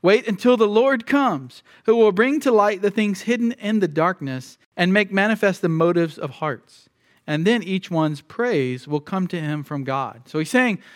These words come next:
don't go judging your brothers and sisters in the church about convictions and preferences and opinions. Maybe you feel like you're making the wise decision. Of all the wisdom God has given you and study of His Word, you're making a wise decision.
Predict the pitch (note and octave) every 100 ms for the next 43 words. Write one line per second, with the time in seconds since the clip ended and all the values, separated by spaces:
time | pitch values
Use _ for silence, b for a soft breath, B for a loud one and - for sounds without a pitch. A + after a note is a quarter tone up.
0 | B B A#3+ D4 D#4 B3 D#3+ F#3+ B3 C#4
1 | C#4+ B3+ F#3+ G3+ A3 G#3+ F#3+ G#3 G3+ F#3+
2 | E3+ D#3+ C#3 - A#3+ G#3 E3 F3 - -
3 | _ - E3 F3 - F#3 G3 G3+ G#3 D#3+
4 | D#3 G#3+ F#3 F#3+ F3+ D3+ D3+ C#3+ G3 B3
5 | G#3 C#3+ D#3+ F#3 - F#3+ C4 C4 A#3 F#3+
6 | F#3 F#3+ G#3+ A3+ G3 F#3 - D#3+ F3+ F3+
7 | D3+ E3+ E3 D#3+ C3+ D3 D#3+ D#3 D3 D3+
8 | D3+ G#3+ - _ _ - E3 F3+ F#3+ E3
9 | F3 F#3 F#3+ E3 F3 E3+ C#3+ E3+ F#3+ F#3
10 | F#3 E3 B2+ B - F3+ F3 E3+ E3 D3
11 | D3 D#3+ A#3 - B F#3+ F#3 G3 G#3+ F#3
12 | D#3 E3 E3 D#3+ - D3+ E3 A3+